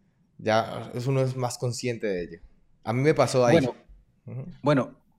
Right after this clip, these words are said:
Speaker 2: ya, ya, ya que usted lo está mencionando, yo sí quisiera de una vez preguntarle a la gente,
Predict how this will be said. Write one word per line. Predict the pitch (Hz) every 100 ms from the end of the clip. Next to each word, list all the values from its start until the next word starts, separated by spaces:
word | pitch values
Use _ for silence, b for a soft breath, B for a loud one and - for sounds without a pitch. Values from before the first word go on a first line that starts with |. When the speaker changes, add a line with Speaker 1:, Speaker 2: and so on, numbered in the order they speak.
| _ -
Speaker 2:
ya, | 190 - 185
ya, | 196 208
ya | 202
que | 214
usted | 220 220
lo |
está | 214 214
mencionando, | 208 160 120 135
yo | 156
sí | 170
quisiera | 156 160 160 160
de | 143 117
una | 117 139
vez | 151 151
preguntarle | 156 113 98 104 120
a |
la | 123
gente, | 104 110 110 135 135